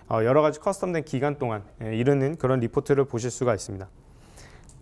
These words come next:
어, 요건 이제 밴드위스고 그다음에 실제 데이터 나간 양이 얼마냐, 과금하고 관-, 어, 관련이 있는 부분이겠죠. 그래서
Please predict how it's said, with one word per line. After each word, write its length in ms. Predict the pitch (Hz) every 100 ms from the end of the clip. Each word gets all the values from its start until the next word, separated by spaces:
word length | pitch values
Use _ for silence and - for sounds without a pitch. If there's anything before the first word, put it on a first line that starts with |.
| -
어, 340 | 117 113 110 -
요건 240 | 147 190
이제 100 | 202
밴드위스고 720 | 196 147 185 226 220 190 156 165
그다음에 520 | 147 160 170 170 170
실제 360 | 160 202 208 202
데이터 340 | 151 151 165
나간 340 | 131 127 160 120
양이 240 | 120 180
얼마냐, 360 | 160 120 120 110
과금하고 520 | - 226 220 220 202
관-, 200 | 185 135 131
어, 160 | 123
관련이 340 | 120 123 143 156
있는 160 | 123
부분이겠죠. 500 | 123 110 117 101 -
그래서 280 | 131 113 123